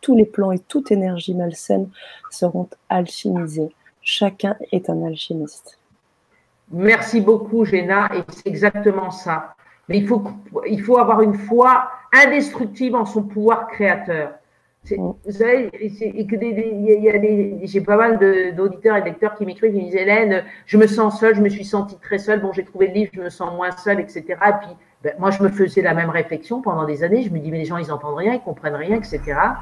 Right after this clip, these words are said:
Speaker 1: Mm.
Speaker 2: Et puis maintenant, il y a une dynamique énorme qui s'est créée.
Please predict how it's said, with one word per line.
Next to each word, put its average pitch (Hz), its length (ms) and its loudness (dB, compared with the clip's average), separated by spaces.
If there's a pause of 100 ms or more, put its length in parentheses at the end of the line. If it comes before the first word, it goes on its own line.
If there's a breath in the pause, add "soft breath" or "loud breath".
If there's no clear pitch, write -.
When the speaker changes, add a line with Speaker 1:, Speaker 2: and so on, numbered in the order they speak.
Speaker 1:
Mm. 180 220 -4
Speaker 2:
Et 180 60 0
puis 208 120 4
maintenant, 208 340 6
il 247 80 8
y - 40 8
a - 20 6
une 196 140 6
dynamique 262 560 6 (640)
énorme 294 600 6
qui 226 160 -6
s'est 208 180 0
créée. 208 540 -4